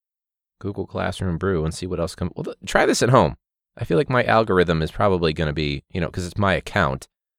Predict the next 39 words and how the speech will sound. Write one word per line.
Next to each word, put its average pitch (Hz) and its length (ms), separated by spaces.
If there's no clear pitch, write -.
it 92 120
probably 107 280
is 87 80
gonna 85 140
be 85 100
a 78 40
little 76 140
bit 71 140
skewed 80 560
toward 82 320
that. 67 200
Let's - 160
see. 76 280
Officially, 135 640
we're 165 160
in 226 80
the 165 80
educa-, 165 540
I 202 80
thought 226 160
we 220 80
were 208 80
in 190 100
the 165 120
comedy. 175 440
I 123 60
guess 151 180
we're 156 60
in 143 60
the 131 100
education. 92 680
That's - 200
fine. 62 200
But 107 140
yeah, 90 220
Apple 117 260
Podcasts 117 640
comes 104 240
up, 101 180